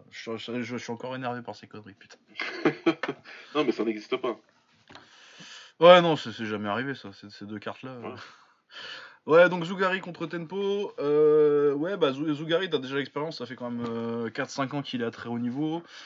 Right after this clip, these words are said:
Speaker 1: et à sa Tenpo, t'as le potentiel, je vois bien. Je suis bien tenté de mettre, euh, Tenpo par K O, mais il m'a, s'il avait fait un... s'il avait sorti un peu plus son anglaise contre, euh, Sugden, euh, je serais un peu plus rassuré, quoi.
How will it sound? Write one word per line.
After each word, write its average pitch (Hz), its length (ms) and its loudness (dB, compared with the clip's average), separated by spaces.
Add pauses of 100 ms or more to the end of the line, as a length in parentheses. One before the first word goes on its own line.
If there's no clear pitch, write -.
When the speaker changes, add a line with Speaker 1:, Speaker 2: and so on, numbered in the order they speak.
(140)
Speaker 1:
et - 60 2
à 120 80 4
sa 123 140 -4
Tenpo, 135 300 -4
t'as 143 140 0
le 120 60 -2
potentiel, 135 540 -8
je 123 100 -10
vois 135 120 -2
bien. 165 220 -8 (2250)
Je - 100 -14
suis 127 100 -12
bien 196 140 -2
tenté 208 300 -6
de 185 80 -4
mettre, 165 240 -6
euh, 151 120 0
Tenpo 151 300 -4
par 147 180 -2
K - 80 -4
O, 170 160 -2
mais 147 220 -4
il 139 60 -4
m'a, 135 360 -2
s'il 196 300 -2
avait 196 200 0
fait 196 160 -4
un... 165 420 -2
s'il 147 200 -10
avait 170 80 0
sorti 160 240 -8
un 165 60 -6
peu 185 140 -10
plus 196 100 -10
son - 160 -10
anglaise 175 300 -6
contre, 147 260 -10
euh, 139 180 -2
Sugden, 151 420 -8
euh, 143 100 -6
je 135 80 -10
serais - 120 -14
un 131 40 -14
peu 135 100 -12
plus 127 180 -16
rassuré, 120 360 -12
quoi. - 160 -20